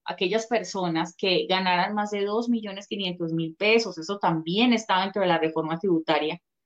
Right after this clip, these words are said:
y realmente esa es la clase media colombiana. La más golpeada iba a ser la clase media colombiana, y, pues, que iban a meterle la mano al bolsillo, literalmente, para poder saldar esa deuda que tenía el gobierno justamente con todo esto de pandemia.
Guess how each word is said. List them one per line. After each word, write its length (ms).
y 140
realmente 600
esa 140
es 60
la 100
clase 260
media 540
colombiana. 720
La 220
más 200
golpeada 600
iba 140
a 40
ser 160
la 100
clase 260
media 260
colombiana, 640
y, 460
pues, 180
que 200
iban 300
a 40
meterle 340
la 120
mano 200
al 80
bolsillo, 460
literalmente, 760
para 260
poder 540
saldar 400
esa 200
deuda 340
que 100
tenía 240
el 40
gobierno 460
justamente 460
con 180
todo 140
esto 180
de 80
pandemia. 480